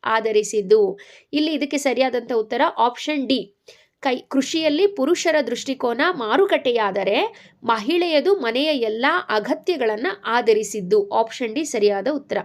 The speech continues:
ನಂತರ ನೋಡಿ ಇಲ್ಲಿ ಮೂರನೇ ಮೇನ್ ಪ್ರಶ್ನೆನಲ್ಲೂ ಕೂಡ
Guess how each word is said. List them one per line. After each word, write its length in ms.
ನಂತರ 280
ನೋಡಿ 200
ಇಲ್ಲಿ 400
ಮೂರನೇ 640
ಮೇನ್ 300
ಪ್ರಶ್ನೆನಲ್ಲೂ 580
ಕೂಡ 200